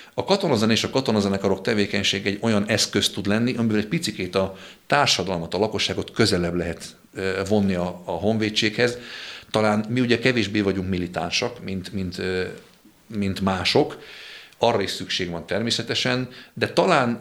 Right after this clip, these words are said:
jobban közelebb mernek jönni az emberek, ha zenét hallanak, és egy katonazenekart játszanak, akkor is, hogyha uniformisban vagyunk, mert nekünk ez a dolgunk, hogy abban legyünk, de, de ez talán egy picikét, ö, egy ilyen, ilyen, ilyen, ö,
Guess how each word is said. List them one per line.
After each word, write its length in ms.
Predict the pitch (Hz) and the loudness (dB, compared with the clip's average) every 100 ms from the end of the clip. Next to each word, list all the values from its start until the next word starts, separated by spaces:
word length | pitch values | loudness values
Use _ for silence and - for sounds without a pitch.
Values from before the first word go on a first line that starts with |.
| - | -8
jobban 440 | 139 165 139 120 101 | 2 2 6 4 4
közelebb 380 | 120 107 98 98 | 4 6 4 2
mernek 320 | 92 92 92 | 0 -2 0
jönni 180 | 98 92 | 0 0
az 100 | 95 | 0
emberek, 320 | 95 90 87 | 0 -2 -4
ha 100 | 92 | 0
zenét 340 | 95 98 95 | 2 4 2
hallanak, 500 | - 101 107 131 139 - | 2 4 4 2 -2 -4
és 200 | 98 95 | 0 0
egy 360 | 90 95 92 | 0 0 0
katonazenekart 720 | - 107 95 90 95 90 95 | 2 2 4 2 0 0 0
játszanak, 340 | 98 98 98 95 | 0 -2 0 0
akkor 220 | 120 110 | 0 0
is, 100 | 101 | 0
hogyha 200 | 104 - | -2 -4
uniformisban 720 | 98 95 98 90 90 98 85 | -2 -2 -2 -4 -2 -4 -2
vagyunk, 360 | 85 98 147 - - | 0 0 -2 -4 -14
mert 140 | - 90 | -12 -10
nekünk 200 | 87 - | -8 -6
ez 80 | |
a 60 | 87 | -4
dolgunk, 240 | 90 90 | -2 -4
hogy 80 | 90 | -2
abban 260 | 87 87 87 | -4 -2 0
legyünk, 320 | 113 151 151 - - - - - - - | 2 2 0 -6 -16 -14 -14 -14 -16 -10
de, 500 | 107 113 117 123 123 | 2 4 6 2 0
de 380 | 117 117 113 113 | 2 4 4 4
ez 160 | 123 - | 2 2
talán 200 | 113 110 | 2 2
egy 80 | |
picikét, 540 | - - 104 95 92 - | 0 -2 0 0 0 2
ö, 280 | 95 95 95 - - | 4 4 2 -2 -4
egy 220 | 107 98 | -2 2
ilyen, 220 | 98 95 | 2 2
ilyen, 260 | 107 95 95 | 0 0 0
ilyen, 260 | 104 98 | 2 2
ö, 380 | 98 95 95 92 | 2 2 4 2